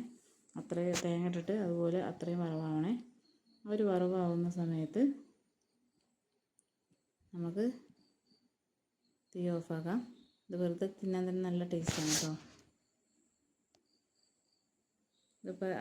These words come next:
ആയിട്ടുണ്ട്. ഇനി ഞാൻ ചൂടൊക്കെ ആറിയിട്ടുണ്ട് ട്ടോ. ഞാനത് മിക്സിയിലെ ജാറിലേക്ക് ഇട്ടിട്ട് നന്നായി പൊടിച്ചെടുക്കുന്നുണ്ട്. ഇത് പിന്നെ ഒരു ഉരുളി, ആ ഉരുളീനെ ഞാൻ അടുപ്പത്ത് വെച്ചിട്ടുണ്ട്. അടുപ്പത്ത് വെച്ചതിന് ശേഷം ഈ പൊടിച്ച പൊടി അതിലേക്ക് ഇട്ട് കൊടുക്കുന്നുണ്ട്.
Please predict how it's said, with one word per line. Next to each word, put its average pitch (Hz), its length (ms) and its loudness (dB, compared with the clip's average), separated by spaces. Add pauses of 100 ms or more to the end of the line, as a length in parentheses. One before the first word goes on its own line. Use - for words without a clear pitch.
ആയിട്ടുണ്ട്. 170 480 0 (320)
ഇനി 180 200 -4
ഞാൻ 180 120 4 (100)
ചൂടൊക്കെ 170 400 0
ആറിയിട്ടുണ്ട് 160 480 0
ട്ടോ. 156 120 -2 (460)
ഞാനത് 180 300 0 (140)
മിക്സിയിലെ 170 400 0
ജാറിലേക്ക് 165 480 0
ഇട്ടിട്ട് 160 280 0 (540)
നന്നായി 170 480 0
പൊടിച്ചെടുക്കുന്നുണ്ട്. 160 760 0 (1600)
ഇത് 180 180 -2 (2000)
പിന്നെ 190 180 -2
ഒരു 185 180 6
ഉരുളി, 175 320 2
ആ - 20 0 (120)
ഉരുളീനെ 175 500 4
ഞാൻ 180 120 4 (140)
അടുപ്പത്ത് 165 380 -2
വെച്ചിട്ടുണ്ട്. 156 440 0 (120)
അടുപ്പത്ത് 170 340 -2
വെച്ചതിന് 165 400 0
ശേഷം 165 300 0
ഈ - 100 2
പൊടിച്ച 175 400 2 (140)
പൊടി 180 180 4
അതിലേക്ക് 170 320 2
ഇട്ട് 160 120 -4
കൊടുക്കുന്നുണ്ട്. 160 480 0